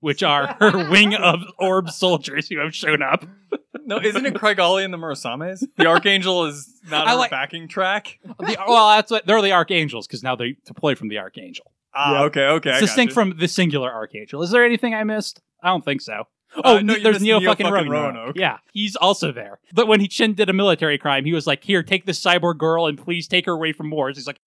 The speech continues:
Speaker 1: "Yes, I wear a mask. That's how you can tell I'm trustworthy." <laughs>
Speaker 3: And then he proceeded to do exactly the thing Shin asked him to do.
Speaker 1: Yep. It's not mysterious and not gonna go bad at all. Did I miss anything else?
Speaker 3: Millie's on the Archangel again. She
Speaker 1: Oh, that's
Speaker 3: photographed
Speaker 1: true.
Speaker 3: wars, you know.
Speaker 1: That's true.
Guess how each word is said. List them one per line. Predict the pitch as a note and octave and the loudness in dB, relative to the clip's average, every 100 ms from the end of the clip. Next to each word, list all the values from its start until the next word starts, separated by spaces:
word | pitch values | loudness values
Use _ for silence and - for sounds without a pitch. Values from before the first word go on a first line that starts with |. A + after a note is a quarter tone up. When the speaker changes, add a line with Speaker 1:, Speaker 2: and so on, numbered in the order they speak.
| - | -2
Speaker 1:
"Yes, | G3+ F#3 - | 0 2 2
I | G3+ | 2
wear | G3+ F#3+ | 4 2
a | E3+ | 2
mask. | F3 D3+ - - | 2 0 -2 -4
That's | E3 F3 | -2 0
how | |
you | F3 E3 | 0 0
can | F3+ | -6
tell | - F3 | -2 0
I'm | D#3 D#3 | 0 -2
trustworthy." | - D#3+ - A#2+ A#2+ - - | -4 -4 -4 -10 -10 -10 -12
<laughs> | A3 | 0
Speaker 3:
And | F#3 F#3 | 2 4
then | B3 | 6
he | F#3+ | 6
proceeded | E3 D#3 G3+ F3+ D3+ | 4 2 2 2 2
to | |
do | C3+ E3+ | 4 4
exactly | C#3+ G#2 D3+ G3 C#3 | 4 2 0 0 -2
the | A#2+ B2 | -4 -2
thing | C#3+ E3 | 0 0
Shin | D#3+ D#3 D#3+ | 0 0 0
asked | D3 D#3 - | 2 2 2
him | D#3+ | 0
to | E3 | 0
do. | A#2 F2+ F2 | -2 -8 -4
Speaker 1:
Yep. | D3+ F#3 _ _ _ | -2 -2 _ _ _
It's | D3 - - | -14 -14 -14
not | D#3 E3 E3+ | -4 -2 -2
mysterious | D#3+ - F3 F3 E3 | -10 -8 -6 -6 -6
and | C#3+ | -2
not | D3+ D3+ | -2 -2
gonna | D#3 | -6
go | C#3+ C3+ | -6 -4
bad | C3 D3 | -2 -2
at | C#3+ | -4
all. | - - _ | -8 -16 _
Did | F#3+ | 0
I | G3 | 0
miss | G#3 A3+ | 0 -2
anything | G3+ G#3+ F#3+ | -2 -2 -2
else? | F3+ - - - - | -2 -4 -10 -12 -2
Speaker 3:
Millie's | D3+ D#3 F#3+ F3+ D#3 C#3+ | 2 4 4 2 2 2
on | D#3 D3 | 0 0
the | C3 | 2
Archangel | A#2+ A#2 A2 A2+ A2+ | 0 -2 -4 -2 -2
again. | G#2+ A2 A2 | -2 -4 -2
She | - | 2
Speaker 1:
Oh, | |
that's | - | 4
Speaker 3:
photographed | D#3 D3 D3+ D3 | 4 4 4 4
Speaker 1:
true. | C#3 | 2
Speaker 3:
wars, | C#3 A#2+ | 0 0
you | A2+ | -2
know. | G2+ G2+ - - | -2 -4 -4 -2
Speaker 1:
That's | G#3 - | -2 -2
true. | - | -8